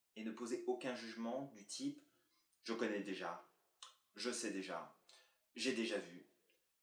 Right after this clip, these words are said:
j'ai déjà fait, ça me sert à rien, j'ai déjà essayé. C'est ce type de pensée qui vous empêche de sortir votre, de votre zone de confort. Euh, si c'est pas franchement une zone de confort, puisqu'à un moment donné, ça nous est désagréable et qu'on a envie d'en sortir,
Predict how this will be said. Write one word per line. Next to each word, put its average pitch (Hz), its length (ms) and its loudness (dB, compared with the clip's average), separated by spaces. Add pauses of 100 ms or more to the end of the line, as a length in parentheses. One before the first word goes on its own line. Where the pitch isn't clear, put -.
(140)
j'ai 139 200 6
déjà 113 280 4
fait, - 380 -4 (380)
ça - 220 4
me 120 60 4
sert 113 220 6
à 104 100 6
rien, 95 300 -2 (340)
j'ai 135 180 4
déjà 120 220 4
essayé. 98 480 -2 (1080)
C'est - 140 -4
ce 127 120 2
type 143 260 0
de 120 80 6
pensée 123 420 0
qui 120 100 -8
vous 107 140 -2
empêche 117 320 0
de 95 80 -6
sortir - 480 -4
votre, - 380 -2 (120)
de 104 80 -2
votre 98 320 -4
zone 104 420 2
de 92 260 -4 (180)
confort. - 540 -2 (500)
Euh, 76 40 -14 (200)
si - 300 -6
c'est - 80 -10
pas - 80 -8
franchement 107 360 -2
une 101 100 -2
zone 92 140 -2
de 92 60 -4
confort, 104 360 -2
puisqu'à - 280 -4
un 92 40 -4
moment 90 200 -4
donné, 95 180 -2
ça 90 140 -8
nous 87 140 -8
est 85 60 -6
désagréable 90 540 -2
et 82 40 -8
qu'on 82 140 -8
a 78 40 -6
envie 87 160 -4
d'en 82 140 -2
sortir, - 420 -2